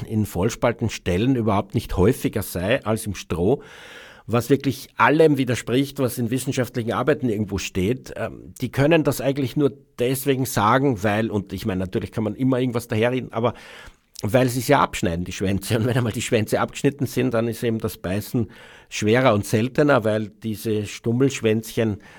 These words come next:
äh, empfindsamer sind und die Schweine dann viel schneller reagieren und, ähm, daher das Beißen seltener auftritt. Aber es gibt ja praktisch keine Vollspaltenstelle, wo Stiere mit intakten Schwänzen leben, wie du ja selber gesagt hast. Und deswegen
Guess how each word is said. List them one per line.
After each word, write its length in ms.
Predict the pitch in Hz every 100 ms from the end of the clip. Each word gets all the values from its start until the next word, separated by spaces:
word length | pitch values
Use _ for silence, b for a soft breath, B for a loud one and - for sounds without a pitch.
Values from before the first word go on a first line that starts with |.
| B -
äh, 200 | 98 101
empfindsamer 720 | 104 - 151 147 120 117 113
sind 320 | - 120 127
und 160 | 113
die 60 | 104
Schweine 300 | - 98 113
dann 140 | 113
viel 180 | 101 -
schneller 340 | - 101 120 113
reagieren 600 | 110 98 101 101 123 117
und, 400 | 104 98 98 -
ähm, 180 | 98 71 -
daher 280 | 107 113
das 260 | 113 - 107
Beißen 400 | - 90 110 123
seltener 460 | - 113 123 113 98
auftritt. 400 | 123 - 90 107
Aber 160 | 110 B B B -
es 180 | 110
gibt 260 | - 175 -
ja 60 | 110
praktisch 560 | 101 95 - - -
keine 300 | - 90 117
Vollspaltenstelle, 1120 | - 107 113 123 113 113 - 110 113 131 92
wo 300 | 110 113 110 B B B
Stiere 540 | - - 123 131 139
mit 300 | 120 113 -
intakten 580 | 123 117 101 113 - 127
Schwänzen 480 | 123 147 175 135 92
leben, 480 | 92 95 143 127 - 101
wie 120 | 107
du 140 | 120 120
ja 100 | 110
selber 240 | 131 123
gesagt 400 | 113 - 139 -
hast. 180 | 117 -
Und 160 | 110
deswegen 420 | 113 - 123 113